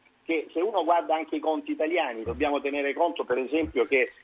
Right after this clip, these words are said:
eh, eh, con la Brexit, con l'uscita del Regno Unito, l'Italia non pagherà più quel fastidiosissimo sconto britannico, perché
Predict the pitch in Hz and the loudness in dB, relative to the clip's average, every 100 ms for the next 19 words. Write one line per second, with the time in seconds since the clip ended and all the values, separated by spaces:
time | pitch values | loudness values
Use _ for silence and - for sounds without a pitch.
0 | - - 127 120 - 120 117 120 120 120 | -20 -2 -2 -2 -6 -2 0 2 2 0
1 | 113 139 143 147 156 156 - 165 151 175 | 2 4 6 6 4 2 4 2 4 2
2 | 131 123 131 - 147 147 156 160 165 180 | 2 2 2 2 4 4 4 4 4 6
3 | 160 143 131 135 156 156 127 120 123 117 | 6 4 2 4 4 4 2 2 0 4
4 | 123 123 - 180 165 - _ _ 147 - | 4 4 0 -2 -2 -4 _ _ 0 2
5 | 147 143 - 156 139 - 165 - - 120 | 0 -2 -4 -2 0 -2 -8 -10 -6 -4
6 | - - 170 147 127 127 135 135 180 143 | -4 0 2 2 0 0 2 2 2 2
7 | 117 107 110 92 76 - | -4 -4 -2 -2 -2 -4